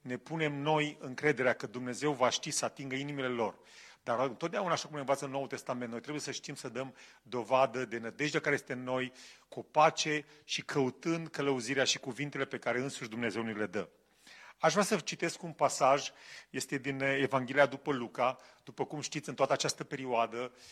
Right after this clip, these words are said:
comunitatea noastră s-a uitat și a citit, a aprofundat, am predicat din, uh, cartea Evanghelistului Luca și în acest fel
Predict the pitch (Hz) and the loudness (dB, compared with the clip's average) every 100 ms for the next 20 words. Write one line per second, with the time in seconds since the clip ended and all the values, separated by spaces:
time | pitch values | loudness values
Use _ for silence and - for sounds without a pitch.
0 | - - - 127 147 143 151 131 127 - | -20 -16 -10 -6 -2 2 4 4 4 2
1 | 131 - 143 120 - 151 151 - - - | -2 2 4 4 6 8 8 2 -20 -20
2 | - 135 - 113 - 127 151 151 120 113 | -18 -12 -8 -6 -8 -6 -6 0 2 2
3 | 127 - 131 123 143 143 117 110 113 113 | -2 -6 -2 6 6 6 0 -2 -8 -4
4 | - 143 143 - - - - 127 127 120 | 4 4 4 -4 -20 -20 -16 -10 -4 0
5 | 117 113 - 143 143 131 120 123 120 135 | 2 2 8 8 8 4 6 4 2 0
6 | - 127 120 131 139 139 131 - - - | -2 -4 -4 -2 2 2 2 -8 -20 -20
7 | - - - - 151 139 143 151 139 - | -20 -4 2 4 2 0 0 0 0 0
8 | 160 - - 156 160 | 0 2 8 10 10